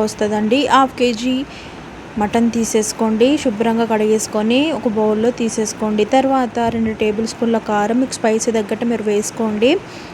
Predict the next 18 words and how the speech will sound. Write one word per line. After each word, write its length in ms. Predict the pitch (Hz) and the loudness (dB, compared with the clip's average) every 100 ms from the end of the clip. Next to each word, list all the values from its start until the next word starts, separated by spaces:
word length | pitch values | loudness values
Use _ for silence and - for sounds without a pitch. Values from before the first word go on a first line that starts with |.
| - - - - 262 | -16 -16 -14 -2 2
నేనైతే 400 | 277 285 262 277 | 4 4 2 2
రెండు 160 | 247 226 - - - - | 2 -2 -6 -14 -10 0
టేబుల్ 240 | 226 220 - | 0 0 -6
స్పూన్ల 280 | - 226 220 226 | -2 0 0 2
కారం 300 | 214 220 226 | 2 2 2
వేస్తున్నాను. 680 | 220 214 240 214 208 208 262 453 - - - - - - - 233 | 0 0 -2 0 0 0 2 0 -4 -14 -16 -16 -16 -14 -2 4
అలా 120 | 254 240 | 4 4
వేసిన 260 | 226 - 233 220 | 0 0 -2 0
తర్వాత 360 | 214 214 214 226 247 277 - - - | -2 -2 2 4 2 0 -10 -8 -2
ఒకటిన్నర 480 | 233 247 277 277 254 233 233 | 2 2 2 4 2 2 0
టేబుల్ 240 | 208 214 - | 0 -4 -4
స్పూన్ల 280 | 220 214 214 - | -2 0 0 0
సాల్ట్ 500 | 202 208 226 220 269 403 523 - - - - - - - - - - - - - - - | 2 4 4 4 4 4 -2 -16 -16 -16 -14 -14 -14 -12 -12 -14 -14 -12 -14 -14 -10 2
వేసేసుకోవాలి. 960 | 254 226 220 - 220 214 208 208 208 214 - - | 2 4 -2 -2 -4 -2 -2 0 -2 -4 -6 -4
వేసేసుకున్న 640 | 262 254 277 262 254 233 208 | -4 -2 -4 -2 0 0 0
తర్వాత 480 | 202 202 208 208 214 214 220 - - - - - - - - - | -2 -2 -2 -2 -2 0 0 -4 -12 -14 -14 -16 -16 -16 -14 -6
కొంచెం 420 | 220 214 220 233 240 262 - - - - - - - | -2 -2 -2 -2 -2 -4 -10 -16 -16 -16 -16 -16 -6
పసుపు 360 | 220 220 - 262 | -2 -2 -2 -6